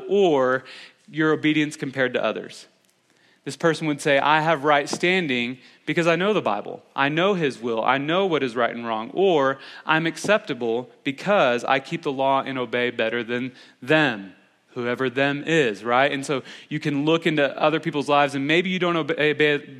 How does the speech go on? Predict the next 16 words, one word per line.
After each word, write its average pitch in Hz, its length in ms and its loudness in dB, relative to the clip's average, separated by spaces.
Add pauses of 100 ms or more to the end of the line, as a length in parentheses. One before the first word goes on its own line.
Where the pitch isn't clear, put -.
obey 147 320 0
better 143 260 2
than 127 160 -4
person 139 420 -6
A, 143 280 2
but 135 320 0 (200)
I 151 120 4
do 214 180 4
obey 180 300 4
better 170 260 2
than 151 140 -2
person 147 380 -2
B, 160 300 4
so 135 380 0 (180)
I'm 139 440 2 (260)
good. 139 480 4